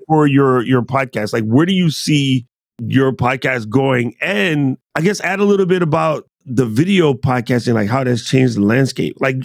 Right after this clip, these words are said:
I think weird because you and I, and people, don't do what I just did. Listen closely. Don't, like, ask a question and then add some extra stuff. But I have to in this case because otherwise I forget. We have both been video podcasting before everyone was like, "Video podcasting, too much work."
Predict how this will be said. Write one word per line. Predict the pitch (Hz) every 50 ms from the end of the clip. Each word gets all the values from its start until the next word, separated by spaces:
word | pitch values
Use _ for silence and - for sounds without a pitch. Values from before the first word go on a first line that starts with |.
| - -
I | 415
think | 403 427 415 285 131
weird | 135 131 151 185 185 170 147 131
because | 135 120 - 127 117 117 110 113
you | 120 135 160 180
and | 170 160
I, | 151 143 135 135 131 _ _ _ _ _ _ _ -
and | 117 117 107 98
people, | 135 131 120 123 117
don't | 107 160 165 156
do | 123 120
what | 107 104
I | 104 101
just | 98 90 143 -
did. | - 92 98 113 - _ _ -
Listen | 107 104 98 - - 123 - _ _ -
closely. | - - - - - - 107 113 - _ _ _ _ -
Don't, | - 113 123 131 131 110 - _ _ _ _ _ -
like, | 123 117 107 -
ask | - 110 110 - -
a | 110
question | 98 - 120 110 104 - - 117 113 120 - _ _ _ _ _ _ _ -
and | 113 107 104
then | 113 113 117 113 113 - -
add | 107 113 110 -
some | 113 110
extra | 101 120 117 - - 120 104
stuff. | - - - 127 139 - _ _ _ _ -
But | - - 113
I | 107
have | 110 127 127 123
to | - 135 123
in | 117
this | 120 120 -
case | - - 120 117 -
because | - - 101 - 113 104 101
otherwise | 104 104 101 92 90 87 82 85
I | 82
forget. | 78 - 78 76 71 - _ _ _ _ _ _ -
We | 139 135 135 165 208 247 240
have | 196 185 180 156
both | 131 160 160 156
been | 202 156 143 131 120
video | 139 139 143 139 139 131
podcasting | 104 - 131 123 120 - 131 123 120 104 107 127 117 113
before | 120 127 - - 147 143 135
everyone | 123 127 135 135 127 127 127 127
was | 120 110
like, | 123 117 110 101
"Video | 98 147 175 180 160
podcasting, | 127 135 131 - - 123 113 - 120 107
too | - 120 117
much | 113 104 95 98
work." | 110 110 101 90